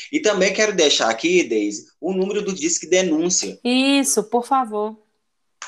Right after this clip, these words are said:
Speaker 1: Ele é
Speaker 2: Pode falar.
Speaker 1: trinta e quatro, nove,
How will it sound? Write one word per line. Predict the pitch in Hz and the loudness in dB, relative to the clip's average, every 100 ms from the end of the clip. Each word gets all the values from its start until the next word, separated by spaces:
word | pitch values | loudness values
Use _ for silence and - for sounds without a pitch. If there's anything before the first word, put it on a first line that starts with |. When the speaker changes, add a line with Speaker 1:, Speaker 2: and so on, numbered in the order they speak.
| - - | -16 -2
Speaker 1:
Ele | 139 147 | 0 4
é | 277 | 4
Speaker 2:
Pode | - 185 | 4 0
falar. | 226 190 185 202 - _ - | 2 0 0 -6 -8 _ -6
Speaker 1:
trinta | 185 214 | -4 -2
e | 170 | -2
quatro, | - 107 107 - 156 - _ _ _ _ _ | 0 0 2 -2 -6 -14 _ _ _ _ _
nove, | 120 123 135 170 180 202 | -2 4 6 6 2 -8